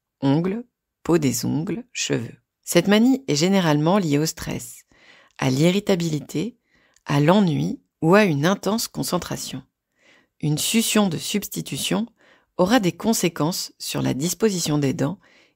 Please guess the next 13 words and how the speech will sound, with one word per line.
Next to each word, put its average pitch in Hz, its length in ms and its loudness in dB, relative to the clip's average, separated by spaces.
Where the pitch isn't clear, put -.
et 156 80 0
la 151 100 4
fermeture 190 560 0
de 151 80 0
la 143 120 0
mâchoire. - 560 -6
Cette 135 200 0
habitude 131 400 0
peut - 140 -4
être 156 280 -2
difficile 160 600 -2
à - 80 0
arrêter. 139 460 -8